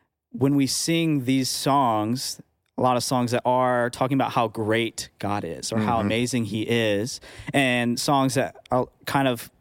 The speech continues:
Speaker 1: force us to look at the humility of who we are.
Speaker 2: Right, yeah.
Speaker 1: Um,
Speaker 2: Our need or
Speaker 1: our needs, um, that Jesus, you know, meets. That is giving glory to God, being
Speaker 2: Mm.
Speaker 1: willing to get into a place where you, you understand that you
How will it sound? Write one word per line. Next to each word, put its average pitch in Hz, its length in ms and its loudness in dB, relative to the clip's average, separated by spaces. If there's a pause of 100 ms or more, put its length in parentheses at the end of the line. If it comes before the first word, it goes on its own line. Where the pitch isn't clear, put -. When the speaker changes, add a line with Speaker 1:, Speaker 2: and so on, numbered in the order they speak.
(160)
Speaker 1:
force 165 320 2
us 143 200 2
to 135 180 0
look 127 220 0
at 123 120 0
the 120 60 -6
humility 117 420 0
of 101 120 -2
who 113 100 -2
we 110 180 0
are. 104 320 -4
Speaker 2:
Right, 95 380 4
yeah. 107 360 2
Speaker 1:
Um, 101 160 -2
Speaker 2:
Our 101 120 4
need 98 360 0
or 85 100 0
Speaker 1:
our 113 100 0
needs, 117 680 0
um, 107 300 -2
that 101 120 -2
Jesus, 110 540 -2
you 117 80 -2
know, 104 100 0
meets. 117 580 -2 (840)
That 165 300 4
is 135 220 2
giving 123 280 0
glory 113 380 0
to - 120 -8
God, 104 400 0
being 127 220 2
Speaker 2:
Mm. 135 40 4
Speaker 1:
willing 151 280 2
to 123 600 0 (640)
get 143 140 2
into 143 240 0
a 123 40 0
place 139 480 0
where 127 120 0
you, 127 340 2
you 131 180 0
understand 139 680 0
that 113 220 0 (580)
you 135 760 0